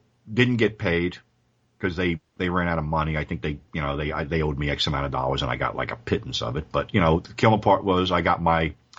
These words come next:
name on the masthead for one issue, which was good, which I still have. And, uh, unfortunately, they crashed and burned, and, uh,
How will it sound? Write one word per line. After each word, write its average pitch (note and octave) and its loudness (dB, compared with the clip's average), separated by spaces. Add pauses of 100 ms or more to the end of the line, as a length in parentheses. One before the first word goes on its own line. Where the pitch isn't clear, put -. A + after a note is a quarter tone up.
(220)
name B2 6
on A#2+ 6
the A#2+ 2
masthead A#2+ 2
for F2+ -4
one G2+ 0
issue, A2 0 (680)
which D#2 -12
was D#2+ -6
good, D2+ -6
which D#2 -10
I C#2+ -6
still D#2 -6
have. E2+ 0
And, F#2+ -4
uh, F#2+ 4
unfortunately, A2+ 2
they A2+ 4
crashed G#2+ 2
and C3 -2
burned, F#2 2
and, E2+ 0
uh, E2+ 4